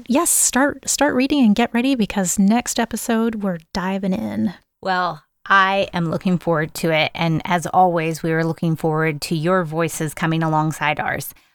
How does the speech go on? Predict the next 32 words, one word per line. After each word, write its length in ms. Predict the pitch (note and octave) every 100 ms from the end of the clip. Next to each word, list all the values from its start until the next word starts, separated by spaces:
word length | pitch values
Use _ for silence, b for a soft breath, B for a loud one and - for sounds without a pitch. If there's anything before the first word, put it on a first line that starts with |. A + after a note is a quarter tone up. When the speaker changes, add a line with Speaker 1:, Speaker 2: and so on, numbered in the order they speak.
| b
Speaker 2:
Um, 240 | D#3+ D#3 D#3+
as 300 | E3+ F3+ D#3
you 120 | G3
begin 420 | F3+ F3 F#3 F3+
to 160 | D#3+ F3
read, 380 | E3 G#3 B3+ G#3
or 100 | D#3
if 140 | D3
you 120 | D#3+
have 180 | E3+ E3
thoughts 340 | - D#3 - E3+
on 100 | D#3+
this 180 | D#3+
episode, 580 | D3+ - D3+ D3+ D3+ C#3+ - _
please 420 | - G3 G3 E3+
join 400 | - D#3+ D#3 D#3+
us, 280 | D3+ D3+ - -
um, 480 | D#3 D3 C#3+ D#3 - _
on 200 | D#3+ D#3
Twitter 500 | - D#3 F#3+ A#3+ A#3+ -
at 200 | D3+ -
Persuasion 500 | D#3+ - E3 E3+ E3
C 180 | D#3+
I 40 | D#3
P 160 | - D3+
C. 340 | - A3 A3
Let 180 | E3+ D#3+
us 180 | D#3 F3
know 140 | E3
what 220 | D#3 -
you're 80 | D#3+
thinking 560 | - D#3+ D#3+ G#3 G#3